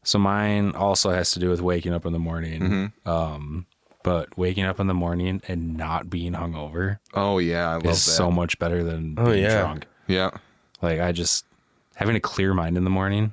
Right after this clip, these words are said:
Speaker 2: Oh,
Speaker 1: I love
Speaker 2: that,
Speaker 1: it.
Speaker 2: that was my Saturday morning when I woke up. Not that. It was the exact opposite.
Speaker 1: Just hammered.
Speaker 2: Yeah.
Speaker 1: You got hammered the night before?
Speaker 2: Oh, Friday night was a long one.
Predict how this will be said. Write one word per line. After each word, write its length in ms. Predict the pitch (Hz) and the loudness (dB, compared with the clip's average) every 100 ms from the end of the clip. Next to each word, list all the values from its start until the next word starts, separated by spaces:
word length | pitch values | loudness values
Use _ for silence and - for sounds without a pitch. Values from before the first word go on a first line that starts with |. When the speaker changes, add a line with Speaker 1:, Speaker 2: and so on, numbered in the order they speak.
| - | 0
Speaker 2:
Oh, 220 | 95 90 82 - _ _ - | 0 2 -2 -10 _ _ -10
Speaker 1:
I 60 | |
love 160 | 85 85 | -4 0
Speaker 2:
that, 240 | 104 - | 2 0
Speaker 1:
it. 40 | - | 0
Speaker 2:
that 100 | 98 | 0
was 140 | 98 | 2
my 140 | 101 92 | 0 0
Saturday 400 | - 92 92 90 | 0 2 2 2
morning 260 | 87 80 | 0 0
when 100 | 82 | 0
I 40 | 82 | 0
woke 280 | 82 80 | 0 0
up. 180 | 87 80 _ _ _ _ 87 | 0 -2 _ _ _ _ 0
Not 340 | 87 90 - | 0 0 -2
that. 280 | 82 80 - - - | -4 -2 -6 -10 -8
It 60 | |
was 140 | 80 76 | -6 -4
the 120 | 80 | -6
exact 360 | 80 82 80 | -2 -2 -2
opposite. 400 | 80 76 - 73 - - _ _ _ _ _ _ - | -6 -6 -8 -12 -12 -20 _ _ _ _ _ _ -8
Speaker 1:
Just 140 | 95 | -6
hammered. 520 | - - 87 82 87 90 _ - | -4 -4 -4 -6 -10 -12 _ -2
Speaker 2:
Yeah. 300 | 92 92 - | 2 2 2
Speaker 1:
You 60 | 95 | 0
got 100 | 87 | 0
hammered 200 | 87 87 | -2 -2
the 40 | |
night 120 | 87 | -4
before? 320 | 87 92 98 98 | -4 -4 -2 0
Speaker 2:
Oh, 120 | 95 | -2
Friday 340 | - 98 98 90 | 0 0 0 0
night 160 | 85 | -2
was 140 | 80 73 | -6 -8
a 60 | |
long 380 | 73 78 82 82 | -6 -4 -4 -4
one. 140 | 73 | -8